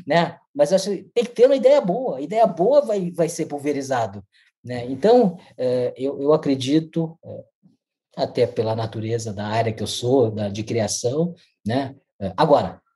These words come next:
fazer uma criatividade baseado em dados, em insights, né, relevante, né,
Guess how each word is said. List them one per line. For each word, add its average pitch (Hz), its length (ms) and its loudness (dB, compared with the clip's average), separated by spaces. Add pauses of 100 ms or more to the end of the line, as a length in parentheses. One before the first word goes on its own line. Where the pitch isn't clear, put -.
(240)
fazer 104 460 2
uma 180 180 4
criatividade 165 960 -2 (480)
baseado 104 640 -2
em 156 160 0
dados, 92 680 -2
em 104 160 0
insights, - 800 -2 (280)
né, - 120 -2
relevante, 131 1000 4 (380)
né, 131 320 -4